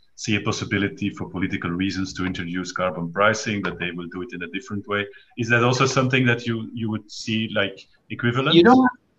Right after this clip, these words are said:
Speaker 2: yeah, well, in our, in our regulation, we say carbon pricing is carbon pricing. You don't have to do an E T S. You can also do a carbon tax,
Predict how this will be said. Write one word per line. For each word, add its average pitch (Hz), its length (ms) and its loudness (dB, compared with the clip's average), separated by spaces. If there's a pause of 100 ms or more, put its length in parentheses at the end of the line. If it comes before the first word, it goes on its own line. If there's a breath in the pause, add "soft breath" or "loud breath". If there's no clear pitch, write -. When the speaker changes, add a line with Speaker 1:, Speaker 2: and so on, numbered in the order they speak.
(180 soft breath)
Speaker 2:
yeah, 196 260 4
well, 165 460 0
in 190 140 8
our, 175 260 10
in 190 100 4
our 175 120 8
regulation, 175 640 4
we 151 100 4
say 160 220 4
carbon 170 360 8
pricing 202 420 6
is - 100 0
carbon 170 320 4
pricing. 139 400 4
You 147 100 4
don't 220 200 4
have 247 240 2
to - 80 -8
do 151 180 2
an 147 80 0
E 147 80 0
T 135 200 0
S. - 220 -4
You 127 60 -4
can 151 120 -4
also 156 220 -2
do 139 160 0
a 127 60 0
carbon 127 340 0
tax, - 480 -8